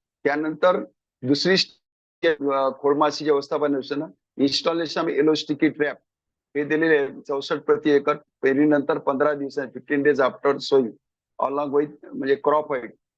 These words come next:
पिकाच्या उंचीच्या समकक्ष असले तर त्यावेळी पांढरी माशी, मावा जास्त प्रमाणात आकर्षित होतो, आणि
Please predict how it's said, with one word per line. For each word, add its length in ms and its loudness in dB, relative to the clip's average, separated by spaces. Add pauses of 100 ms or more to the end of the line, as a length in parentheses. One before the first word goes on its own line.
(160)
पिकाच्या 420 0
उंचीच्या 380 -2
समकक्ष 560 -2
असले 300 2
तर 60 4
त्यावेळी 380 -2
पांढरी 280 -2
माशी, 500 -4 (260)
मावा 280 2 (100)
जास्त 240 0
प्रमाणात 360 0
आकर्षित 260 -4
होतो, 260 -4
आणि 180 -2